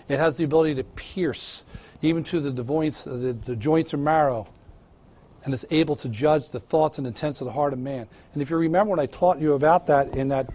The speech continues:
in Hebrews four twelve, when a person was on trial, they would take a dagger and put it right here, literally just about touching the skin. And the re-, idea here is that the person was forced to face the court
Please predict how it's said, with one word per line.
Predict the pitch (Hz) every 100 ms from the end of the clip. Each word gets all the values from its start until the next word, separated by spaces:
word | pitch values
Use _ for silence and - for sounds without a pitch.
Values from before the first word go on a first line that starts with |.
| - - -
in |
Hebrews | 123 160 139
four | - 143
twelve, | 123 196 196 139 127 - - - - -
when | 147
a |
person | - 202 208 185
was | 156
on | 156 135
trial, | - 202 175
they | 139 139
would | 135
take | - 151 139
a | 127
dagger | 139 156 151 131
and | 104
put | 143
it |
right | 135 135 127
here, | 165 107 - - - - - - -
literally | 147 175 160
just | 135 156 -
about | 156 -
touching | 165 156 156
the |
skin. | 127 - 156 92 - - - _ - - - - -
And | 143
the | 143
re-, | 156
idea | 151 156 143 185 185
here | 131 143 143
is | 135 127
that | 127
the |
person | - 175 175 160
was | 139 -
forced | - 208 196 117 - - - - - - - - - -
to | - 147
face | - 175 -
the | 156
court | - 180 117